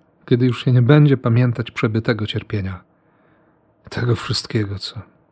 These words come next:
co dzisiaj gniecie, co przytłacza, co sprawia ból, co wywołuje płacz, co prowokuje do lamentacji, co owocuje nawet wewnętrznym smutkiem. Tego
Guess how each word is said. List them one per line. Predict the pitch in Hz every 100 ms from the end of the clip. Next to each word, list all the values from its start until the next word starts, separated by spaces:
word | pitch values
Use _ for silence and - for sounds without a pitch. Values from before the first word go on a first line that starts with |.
| _ _
co | - -
dzisiaj | 101 110 110 110
gniecie, | 110 117 123 120 117 - 110 98 _ _ _ _ _ _ _ -
co | 117
przytłacza, | - 170 - 113 107 - 85 - _ _ _ _ _ _
co | 165
sprawia | - 147 139 190
ból, | 190 180 110 87 _ _ _ _ _ _ _ _ _
co | - -
wywołuje | 107 104 107 104 98
płacz, | 95 131 117 - - _ _ _ _ _
co | -
prowokuje | - 117 120 147 127
do | 113
lamentacji, | 113 107 104 - 101 - - 90 _ _ _ _ _ _
co | - 113
owocuje | 98 98 - 113
nawet | 107 113 113
wewnętrznym | 110 113 117 113 - 104
smutkiem. | - 104 95 - 85 _ _ _ _ _ _ _ _ _ _ _ _ _ _ _
Tego | - 131 131 135